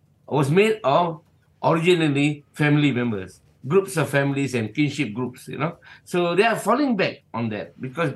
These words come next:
every bahagian has at least ten to fifteen family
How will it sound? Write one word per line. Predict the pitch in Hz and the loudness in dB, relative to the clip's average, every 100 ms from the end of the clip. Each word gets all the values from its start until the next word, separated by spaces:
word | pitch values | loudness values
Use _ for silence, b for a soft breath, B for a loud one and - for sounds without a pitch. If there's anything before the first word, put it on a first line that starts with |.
| - | -4
every | 175 226 233 | -2 -2 0
bahagian | 190 180 165 170 | 0 0 -2 -2
has | 151 123 | -2 -4
at | - 131 | -6 -6
least | 123 147 147 - b b _ _ - | -4 -4 -4 -14 b b _ _ -2
ten | 156 160 | -2 -2
to | 135 | -4
fifteen | 120 156 151 151 139 143 b _ | -4 -4 -2 -2 -2 -6 b _
family | - 143 143 139 135 131 | -2 2 2 2 0 -2